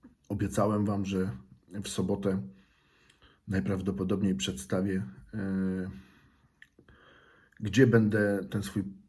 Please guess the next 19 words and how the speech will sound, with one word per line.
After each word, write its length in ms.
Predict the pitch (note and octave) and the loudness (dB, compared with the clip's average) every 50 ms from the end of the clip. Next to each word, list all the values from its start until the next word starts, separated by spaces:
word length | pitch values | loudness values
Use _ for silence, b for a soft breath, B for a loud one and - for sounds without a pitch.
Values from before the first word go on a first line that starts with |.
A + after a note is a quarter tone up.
| _ _ _ _ _ _ _ - | _ _ _ _ _ _ _ -10
prawdziwy, 540 | - - A2+ G#2+ G2 F#2 - A2+ G#2 G#2+ F#2+ | -4 0 0 0 0 0 0 2 2 2 0
pożegnalny 540 | G2 G2 G2 F#2+ G2 A2 G#2 G2+ G2 F#2 F#2+ | 0 -2 -2 0 0 0 0 0 0 -2 -2
pojedynek 460 | - G2 F#2+ F#2+ G2 G2 F#2+ G2 - | -2 -2 0 0 0 0 -2 -2 -2
toczył. 440 | - A2 - - G#2+ G#2 G#2+ A#2+ - - - - _ _ _ _ _ _ _ _ _ _ _ _ _ _ _ _ _ _ _ _ - | -2 -4 -2 0 -2 -2 -2 -4 -8 -12 -20 -20 _ _ _ _ _ _ _ _ _ _ _ _ _ _ _ _ _ _ _ _ -14
Mm, 400 | - G#2 A#2 G#2 G#2 G2+ G2 G2 | -10 -8 -6 -4 -4 -4 -4 0
mówiłem 400 | G2+ G#2+ A2+ A2 A2 A2+ G#2+ G2+ | 2 4 4 6 6 6 4 4
Wam 180 | G2 G2+ G2+ G2+ | 4 2 2 0
o 60 | G2 | 0
tym, 160 | - A2+ G#2 | 0 0 0
że 180 | F#2 G#2 G2 F#2 - - - - B B B B B B B B B B B B B - | 0 0 -2 -2 -4 -8 -14 -20 B B B B B B B B B B B B B -4
zgłosiły 480 | A2+ G#2+ A2+ C3 A#2+ A#2+ C3 A#2+ A#2 | -2 4 6 6 8 8 8 8 6
się 120 | A#2 B2 A#2 | 8 6 6
do 80 | A2+ | 6
mnie 120 | A2+ A2+ A2 | 6 6 6
dwie 180 | G#2+ G#2+ A#2+ | 6 6 6
federacje 640 | A#2 - A#2 A2 A2+ G#2+ G#2+ G2+ - - A2+ G2+ F#2+ - - | 6 6 4 4 6 4 4 2 2 0 2 0 0 0 -2
od 180 | - G2 A2+ G#2+ | 0 2 4 4
razu 240 | A2+ G#2+ G2 G#2 G2 | 4 4 4 2 0
po, 340 | F#2+ G#2+ G#2 G#2 G#2 G#2+ | 0 2 2 2 0 -2